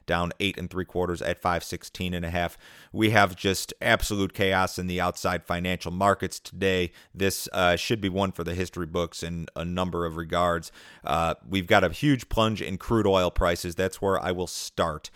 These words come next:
So over the weekend, um, or last week, rather, we'll go back, Saudi Arabia and opec were talking about an oil production cut, and they wanted to cut production in order to boost prices, essentially. Russia did not agree to the production cut, so the Saudis went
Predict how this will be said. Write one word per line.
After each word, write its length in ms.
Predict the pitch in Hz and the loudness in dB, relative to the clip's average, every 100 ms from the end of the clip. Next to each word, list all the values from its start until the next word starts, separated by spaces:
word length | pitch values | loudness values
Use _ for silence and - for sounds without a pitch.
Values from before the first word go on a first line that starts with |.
| - - | -20 -18
So 300 | - 95 90 | -2 2 2
over 220 | - 113 | 2 2
the 100 | 107 | 0
weekend, 680 | 95 113 107 107 95 95 92 - _ | 0 0 2 2 2 0 -4 -14 _
um, 400 | - 87 85 85 - - - - | 0 0 2 -4 -8 -16 -16 -8
or 120 | 98 | -2
last 340 | 92 107 110 - | 2 4 2 0
week, 240 | 98 90 | -2 0
rather, 280 | 92 90 90 | 2 2 2
we'll 120 | 87 | 0
go 140 | 87 82 | -2 -2
back, 280 | 82 87 - - | -2 -4 -10 -16
Saudi 320 | - 110 107 98 | 2 6 6 6
Arabia 420 | 98 95 95 90 | 4 4 4 2
and 120 | 87 | 2
opec 480 | 92 113 - 95 - | 2 4 4 4 -2
were 80 | 95 | -2
talking 380 | 95 92 95 | 0 0 -2
about 380 | 90 87 87 - - | -4 -2 -2 -2 -6
an 200 | 87 82 | -6 0
oil 220 | 95 95 | 2 2
production 640 | - 90 85 95 - - 78 | 0 -4 0 0 0 -8 -10
cut, 320 | - 76 - - - | -8 -10 -12 -20 -10
and 220 | 80 80 | -6 -4
they 40 | 82 | -2
wanted 260 | 90 90 | -2 -2
to 60 | 85 | -4
cut 220 | - 87 | -4 -4
production 440 | 87 90 85 87 | -4 -4 -4 -6
in 80 | 85 | -6
order 200 | 85 85 | -4 -6
to 140 | 82 82 | -6 -6
boost 260 | 85 - | -8 -6
prices, 380 | - 82 82 80 | -4 -4 -4 -10
essentially. 520 | 78 82 80 - 73 - - - | -10 -8 -8 -10 -10 -12 -20 -6
Russia 380 | 90 98 - 92 | 4 4 4 0
did 160 | 85 92 | 0 2
not 180 | 95 | 2
agree 300 | 90 90 117 | 2 2 0
to 100 | - | 0
the 100 | 98 | -4
production 500 | 90 92 98 98 - | -4 0 0 0 -4
cut, 340 | 92 101 104 - - - | 0 0 0 -4 -20 -8
so 340 | - 98 95 | 2 4 4
the 120 | 92 | 2
Saudis 460 | - 131 143 120 98 | 2 6 6 2 0
went 240 | 107 104 | 0 -2